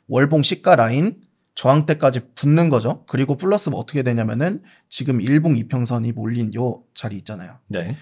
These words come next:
Speaker 1: 여기까지도 저항이 또 겹쳐요. 그러면은 여러모로 육만 이천칠백 달러라는 거는 중장기 추세 전환에 있어서 굉장히 중요한 가격대인 거예요.
Speaker 2: 음.
Speaker 1: 칠월 달에. 만약에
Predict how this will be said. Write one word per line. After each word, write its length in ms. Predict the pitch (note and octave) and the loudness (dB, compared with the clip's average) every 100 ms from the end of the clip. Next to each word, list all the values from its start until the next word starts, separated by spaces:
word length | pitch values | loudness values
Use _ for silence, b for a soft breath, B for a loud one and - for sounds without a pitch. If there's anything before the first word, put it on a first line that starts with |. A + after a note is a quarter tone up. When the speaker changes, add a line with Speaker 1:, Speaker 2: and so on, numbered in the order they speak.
| B | B
Speaker 1:
여기까지도 640 | - C3 E3+ G#3+ F3+ C3+ B2 | 0 2 2 2 0 -2 -6
저항이 320 | - G#2+ G#2+ _ | -6 -8 -8 _
또 140 | - F#3 | -10 -8
겹쳐요. 500 | - - G#2+ F#2 - b b | -8 -12 -12 -14 -18 b b
그러면은 480 | F3 G3 F#3+ F3 C3+ | 4 6 8 6 6
여러모로 600 | B2+ F3 D#3+ C#3 C#3+ G#2+ | 6 6 4 2 0 0
육만 300 | B2+ D#3+ E3+ | 0 2 2
이천칠백 560 | A#2+ C#3+ B2+ G#3 A3+ | 0 -4 -4 -2 -2
달러라는 640 | A3+ F#3+ F3+ D#3+ D3+ C3 A#2 | 2 2 4 4 2 2 0
거는 280 | A#2 C#3+ C3 | -2 -2 -2
중장기 560 | - C#3+ F#3 F#3 E3+ | -2 0 0 0 -2
추세 260 | D#3 A3+ A#3+ | -4 -2 0
전환에 320 | A3 G3 F3 | 0 -2 -2
있어서 320 | A#2+ - C3 | -4 -4 -6
굉장히 380 | A#2+ C3 D3 C3+ | -4 0 0 0
중요한 760 | - B2+ D3 F#3+ F3 C#3+ A#2 - b b - | -4 -2 2 4 4 2 0 -6 b b -6
가격대인 500 | A#2+ C3+ C3 A#2 G#2+ | -2 -2 -2 -4 -4
거예요. 300 | G#2 A2+ - | -8 -12 -10
Speaker 2:
음. 260 | F#2 F2 E2 | -8 -8 -4
Speaker 1:
칠월 260 | - F3 | 2 2
달에. 300 | D#3+ A2+ G2 - | 2 -4 -4 -8
만약에 720 | - C#3 E3 E3 G3 A3+ - | 4 6 8 6 4 0 -4